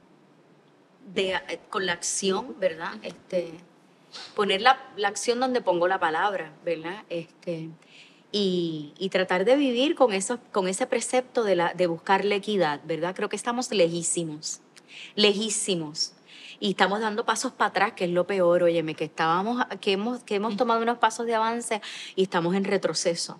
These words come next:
Speaker 1: ¿verdad? Este, y no solamente aquí, Estados Unidos también, ¿verdad? Y pues, bueno, por, por nuestra relación política con Estados Unidos, nosotros también. Eh, pero es, es asombroso ver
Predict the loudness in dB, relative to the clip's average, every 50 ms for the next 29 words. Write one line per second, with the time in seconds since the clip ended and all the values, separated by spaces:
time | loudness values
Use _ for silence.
0 | -10 -8 -6 -4 -4 -4 -4 -4 -6 -6 -8 -8 -6 -6 -6 -4 -4 -4 -2 0
1 | 0 0 0 0 0 0 0 0 0 -2 -2 0 2 2 2 2 0 -4 -6 -4
2 | -4 -6 -4 -4 -4 -2 -2 -2 -2 -2 -2 -2 -2 -4 -4 -2 -4 -4 -2 -2
3 | -4 -4 -6 -12 -16 -20 -20 -20 -20 -20 _ _ _ _ _ 4 6 6 6 4
4 | 2 2 4 4 2 0 -2 -4 -2 -2 -2 -2 -4 -4 -4 -2 0 0 0 2
5 | 2 0 0 0 0 0 -2 -2 -2 -4 -2 -2 -4 -2 0 0 0 0 -2 -2
6 | -4 -4 -4 -6 -6 -6 -6 -6 -6 -6 -8 -8 -12 -16 -20 -20 -20 -20 -20 -20
7 | -20 -20 -20 -20 -20 -20 -20 _ 2 4 6 6 8 6 6 4 4 4 4 6
8 | 8 8 8 6 4 0 -4 -6 -6 -8 -10 -6 -4 -4 -2 -2 -4 -4 -2 -2
9 | -2 -2 0 0 0 2 2 2 2 2 2 2 2 2 4 6 4 4 4 0
10 | -6